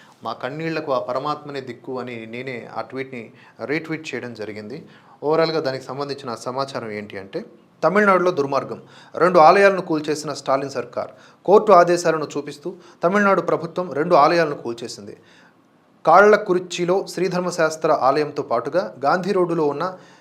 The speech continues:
వినయగర్ ఆలయాన్ని కూడా, అంటే ఈ ఆలయాన్ని కూల్చేశారు. దీంతో హిందూ భక్తులు, బీజేపీ నాయకులు వర్షంలో తడుస్తూనే తమ నిరసనను వ్యక్తం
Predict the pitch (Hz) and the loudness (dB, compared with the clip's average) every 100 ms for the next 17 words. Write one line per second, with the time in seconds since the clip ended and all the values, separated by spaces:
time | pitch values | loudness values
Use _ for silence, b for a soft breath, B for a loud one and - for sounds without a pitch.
0 | B 113 120 165 202 185 175 131 - - | B -6 -2 0 2 4 4 2 -6 -16
1 | - 120 131 151 143 135 131 156 147 117 | 0 2 4 2 -2 -6 -2 0 0 -4
2 | 120 123 113 104 113 175 202 143 127 113 | -4 -2 -2 -2 -8 -10 -10 -10 -10 -12
3 | - - - B B B 147 190 185 160 | -14 -14 -16 B B B -2 -2 0 0
4 | 156 156 185 226 214 165 165 156 165 165 | 0 -4 -2 0 2 0 -2 -6 -6 -10
5 | _ 110 147 151 160 147 127 135 135 131 | _ -8 -6 -4 -4 -4 -4 -4 -4 -8
6 | 131 127 131 - 165 151 131 135 - 143 | -8 -6 -6 -4 -4 -4 -4 -8 -8 -10
7 | 147 147 B B B 160 156 147 170 175 | -10 -12 B B B -4 -2 -4 -4 -4
8 | 156 123 123 135 | -6 -6 -8 -12